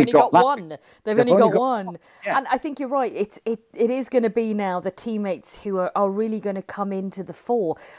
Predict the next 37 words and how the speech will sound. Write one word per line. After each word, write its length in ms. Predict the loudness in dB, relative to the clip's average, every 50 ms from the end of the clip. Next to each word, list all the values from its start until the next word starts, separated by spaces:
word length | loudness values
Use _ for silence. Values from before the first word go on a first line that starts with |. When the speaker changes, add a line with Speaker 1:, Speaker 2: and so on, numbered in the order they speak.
| -6
Speaker 1:
And 140 | -2 0 2
also, 420 | 2 2 2 2 2 2 2 0 -2 -4 -8 -12 _ -18 -16 -8 -8
a, 100 | -8 -8
a 40 | -8 -10
slight 640 | -10 -8 -6 -4 -2 -2 0 0 -2 -4 -6 _ -14
silver 400 | -8 -2 0 0 0 2 2 0
lining 500 | 0 0 -4 -4 -4 -4 -6 -8 -10 -16
for, 380 | -12 -6 -4 -2 -2 -2 -4 -6 _ _ _ _ _
for 180 | 0 2 2 4
Ogier, 480 | 4 2 0 -2 -2 -2 -2 -2 -2 -2
Jules. 240 | -2 -2 -4 -2 -4
It's 140 | -6 -2 -2
not 140 | -2 -2
much 240 | -2 -4 -6 -6 -8 -10
of 100 | -6 -4
one, 180 | -6 -6 -4 -4
but 120 | -4 -4
he 80 | -4 -2
does 260 | -2 -2 -2 -2 -4
drop 320 | -6 -4 -2 -2 -4 _
behind 360 | -10 -10 -8 -8 -8 -6 -6
Neuville 480 | -8 -8 -8 -6 -4 -4 -4 -4 -6 _ _ _ _ _ _ _ _ _ -4
in 140 | -2 -2 -2
the 80 | -2
championship 480 | -4 -2 -2 -2 -2 -2 -6 -10 -10 -10
standings, 440 | -6 -4 -4 -2 -2 -4 -8 -8 -8
which 180 | -10 -10 -8 -6
means 200 | -6 -6 -6 -6
he 100 | -8 -6
will 300 | -2 0 0 0 0 -2
have 160 | -4 -8 -6 -6
a 60 | -4
better 220 | -4 -2 -2 -2
road 280 | 0 0 -2 -2 -4 -6
position 540 | -8 -6 -6 -6 -8 -8 -10 -12 -14 -16 _ _ _ _ _ _ _ _
in 200 | -6 -6 -6 -6
Turkey. 640 | -6 -6 -6 -6 -8 -8 -12 -16 -16 -16 -18 _